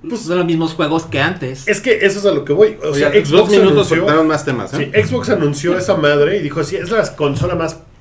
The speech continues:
Speaker 1: poderosa de la historia. ¿Qué puedo jugar en ella?" <laughs> Nada, o sea, no hay nada que digas, "No mames, esto lo tengo que tener para jugarlo ahí". Pues no,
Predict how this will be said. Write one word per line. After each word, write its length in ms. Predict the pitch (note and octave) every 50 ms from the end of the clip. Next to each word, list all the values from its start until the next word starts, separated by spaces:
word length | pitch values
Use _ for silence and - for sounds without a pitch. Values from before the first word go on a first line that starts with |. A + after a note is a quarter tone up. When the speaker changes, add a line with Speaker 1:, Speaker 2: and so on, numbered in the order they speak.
| - -
Speaker 1:
poderosa 580 | - F#3 D#3 C#3 C#3 C#3+ C3+ C#3+ D#3+ D#3+ C#3+ F#3+
de 100 | F#3 D#3
la 80 | B2 A#2
historia. 540 | A2+ - - - E3+ D3+ C3+ A2 - - - - - - - - - -
¿Qué 140 | G3+ G#3
puedo 200 | G#3 G#3+ A#3 A#3
jugar 200 | G#3 F#3+ G3 G3 F#3+
en 100 | F3+ F#3
ella?" 320 | F3+ D#3 B2+ A2 G2+ - - C#4 B3+ - - C4+
<laughs> 300 | A#3 - - - - - -
Nada, 420 | E3+ G3+ G#3+ F#3 E3+ E3+ E3+ -
o 60 | D#3+ D#3
sea, 180 | C#3 F#3 G3
no 80 | G3 G#3+
hay 60 | A#3
nada 340 | A3+ A3 A3 A3 A3 A#3+ A3+
que 100 | - F#3
digas, 320 | D#3+ F3 F#3+ G3+ G3 - C#3+
"No 180 | E3+ F#3 F#3+
mames, 240 | G3 G3 F#3+ F#3+ E3+
esto 240 | F#3 F3 E3+ - G3+
lo 140 | F#3 D#3+ -
tengo 160 | E3+ F3 E3+
que 60 | D#3
tener 200 | C#3 C3+ C3+ C3+
para 140 | C3+ D3 C3
jugarlo 380 | - A2 A2 A#2+ A#2+ B2 A#2
ahí". 180 | A2 C3 D#3 D3 - - - - - - - -
Pues 140 | A#3 A#3
no, 220 | C4 F4 F#4+ F#4